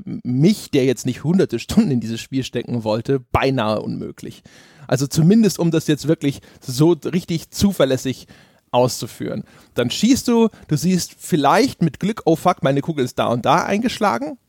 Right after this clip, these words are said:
Manchmal ist es halt auch von der Distanz so groß, das siehst du dann einfach gar nicht mehr und dann weißt du auch gar nicht, fuck, hab ich jetzt zu weit nach links gehalten? War ich zu weit oben? Kann ich gar nicht mehr erkennen.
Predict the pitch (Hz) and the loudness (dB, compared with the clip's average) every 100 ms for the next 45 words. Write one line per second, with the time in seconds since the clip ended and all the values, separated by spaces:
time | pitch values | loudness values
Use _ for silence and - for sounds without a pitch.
0 | - 123 131 135 135 131 127 131 - 127 | -4 -4 -2 0 0 0 -4 -10 -12 -4
1 | 120 127 - 135 120 127 143 190 160 147 | -2 -2 0 -2 -2 -2 0 0 -2 -2
2 | 127 185 240 - 143 - 180 - 143 123 | 2 2 2 -4 -6 -2 -2 0 0 0
3 | 131 117 139 107 180 - 175 175 165 143 | -2 -2 -2 0 0 0 0 2 2 2
4 | 143 139 131 139 - 123 - 113 117 - | 2 2 2 0 0 -2 -2 -2 -2 -4
5 | 131 - 110 - 110 - - 110 - 95 | -10 -6 -6 -4 -8 -8 -6 -4 -4 -4
6 | 110 175 - 196 196 202 220 214 - - | 0 0 0 2 2 2 0 0 -4 -2
7 | 123 110 - 110 113 123 143 196 226 220 | -2 -2 -6 -8 -8 -2 0 2 2 2
8 | - _ - 151 131 135 127 131 90 - | -2 _ 0 0 2 0 0 -2 -2 -4
9 | - - | -10 -12